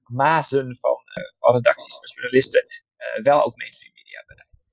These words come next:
En, en, en er zijn mooie voorbeelden van natuurlijk, maar het is niet, het is niet iets dat heel, ehm, eh, heel frequent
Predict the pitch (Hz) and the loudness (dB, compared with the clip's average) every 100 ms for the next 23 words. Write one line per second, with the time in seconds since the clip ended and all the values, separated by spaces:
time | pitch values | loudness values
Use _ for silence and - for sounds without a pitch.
0 | _ _ - 165 147 160 165 156 160 156 | _ _ 0 4 4 4 4 2 2 4
1 | 147 131 156 143 123 113 104 104 120 117 | 4 4 6 6 4 2 -4 -8 -20 -20
2 | 156 131 131 127 135 151 160 - - - | -16 -10 -10 -10 -14 -14 -16 -18 -18 -14
3 | 185 180 - 131 135 127 123 - _ _ | -14 -16 -18 -4 2 2 2 -6 _ _
4 | _ _ 120 120 117 117 - _ - 107 | _ _ -2 0 0 -6 -14 _ -14 -6
5 | 110 127 - 131 131 131 120 - | 0 0 2 0 4 4 2 -6